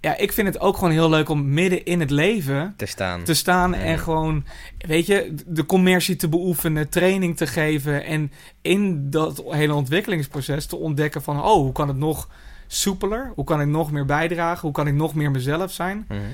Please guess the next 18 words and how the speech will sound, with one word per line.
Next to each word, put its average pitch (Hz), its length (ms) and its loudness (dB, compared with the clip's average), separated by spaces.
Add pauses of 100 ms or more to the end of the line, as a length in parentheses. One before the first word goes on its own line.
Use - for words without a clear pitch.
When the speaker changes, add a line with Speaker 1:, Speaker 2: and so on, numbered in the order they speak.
(240)
Speaker 1:
Hoe 151 180 0
kan 165 200 2
ik 147 120 0
mijn 143 160 0
creatiekracht 170 840 -2
vergroten?" 170 580 -2
Speaker 2:
Ja. 120 300 0 (340)
Speaker 1:
Ehm, 147 500 2 (680)
en 160 380 0 (140)
ja, 160 220 -4
daar, 156 480 0 (180)
en 151 180 0
dat 208 200 -2
vind 180 140 0
ik 156 80 -2
wel 175 140 2
heel 151 200 4
leuk. 180 280 2